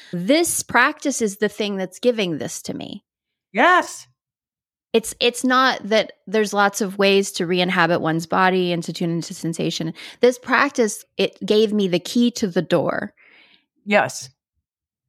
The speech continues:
Speaker 2: And there were deeper keys that I could reach for that trainers had and that these two godlike geniuses had.
Speaker 1: Mm-hmm.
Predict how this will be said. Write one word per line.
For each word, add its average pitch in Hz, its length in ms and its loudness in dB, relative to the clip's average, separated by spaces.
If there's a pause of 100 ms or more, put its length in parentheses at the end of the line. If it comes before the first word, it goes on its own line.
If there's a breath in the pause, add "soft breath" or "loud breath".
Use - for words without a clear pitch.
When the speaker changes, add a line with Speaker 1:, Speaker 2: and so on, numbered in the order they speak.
(360)
Speaker 2:
And 180 680 2 (240)
there 202 140 4
were 185 160 6
deeper 214 400 2
keys 180 880 -2 (300)
that 170 200 2
I 185 180 4
could 165 320 -4
reach - 340 -2
for 131 600 -2 (200)
that 151 400 2 (260)
trainers 233 560 2
had 254 560 2
and 165 240 0
that 156 240 0 (320)
these 175 260 -2
two 180 540 0 (340)
godlike 170 480 2
geniuses 190 760 0
had. 127 340 -6 (680)
Speaker 1:
Mm-hmm. 170 680 -8